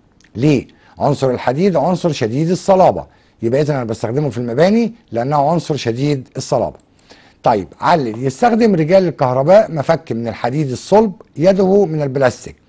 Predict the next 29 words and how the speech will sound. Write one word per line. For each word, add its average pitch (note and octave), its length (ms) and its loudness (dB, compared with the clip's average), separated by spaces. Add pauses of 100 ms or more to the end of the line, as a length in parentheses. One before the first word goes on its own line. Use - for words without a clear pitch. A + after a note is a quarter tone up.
(260)
المفك A#2 340 -2
بتاع A#2+ 200 -2
الكهرباء F3+ 520 2 (460)
المفك C#3 340 0
نفسه A3+ 300 0
من F#3 120 0
الحديد، C#3 460 -2
لكن B2 280 -4
الإيد F3+ 300 -2
بلاستيك. C#3+ 500 -2 (200)
ليه؟ B2+ 300 -2 (580)
الحديد C#3 600 -2
جيد D3+ 320 2
التوصيل E3 800 0 (180)
للكهرباء. E3 520 2 (260)
طب B2 140 -4
والبلاستيك C#3 640 -2 (360)
رديء B2 360 -2
التوصيل A#2 500 -4
للكهرباء، D3+ 580 0 (460)
ما F#2+ 120 -2
ده A#2 120 -2
من B2 120 -4
ضمن C#3 180 -2
الخواص C3 440 0
بتاعت B2 280 -4
المواد. D#3 440 0 (380)
يبقى A2+ 200 -2
الحديد C3+ 480 -2